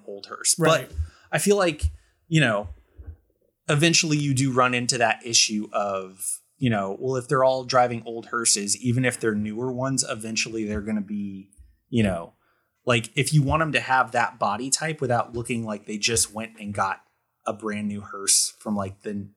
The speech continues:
Speaker 1: you know, the neighborhood funeral parlor, and you want it to have, like, the fins and everything
Speaker 2: Yeah.
Speaker 1: else, like, they're gonna be older models, and they are all eventually going to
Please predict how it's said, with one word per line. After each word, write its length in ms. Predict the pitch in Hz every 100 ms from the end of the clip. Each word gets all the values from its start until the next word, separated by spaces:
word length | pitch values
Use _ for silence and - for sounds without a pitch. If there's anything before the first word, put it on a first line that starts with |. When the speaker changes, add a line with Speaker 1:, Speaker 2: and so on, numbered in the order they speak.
| _ -
Speaker 1:
you 100 | 117
know, 140 | 95
the 100 | 95
neighborhood 520 | 104 98 104 104 98 -
funeral 360 | 175 208 120
parlor, 580 | 98 101 101 101 101 98 _ _ _ _ _ _ _
and 140 | 131
you 100 | 127
want 180 | 120 135
it 80 | 127
to 80 | 127
have, 180 | 120 117
like, 220 | 110 -
the 100 | 107
fins 600 | - - 131 123 123 113
and 120 | 110
everything 340 | 113 113 110
Speaker 2:
Yeah. 140 | 185 165
Speaker 1:
else, 160 | 139 131
like, 220 | 113 - - _
they're 120 | 143
gonna 200 | 139 151 156
be 180 | 139 135
older 320 | 123 127 120
models, 600 | 117 175 101 101 113 - -
and 180 | 127 131
they 140 | 131
are 120 | 131 127
all 480 | 135 170 165 120 120
eventually 560 | 120 123 120 - 117 117
going 360 | 117 110 110
to 500 | 107 110 101 101 104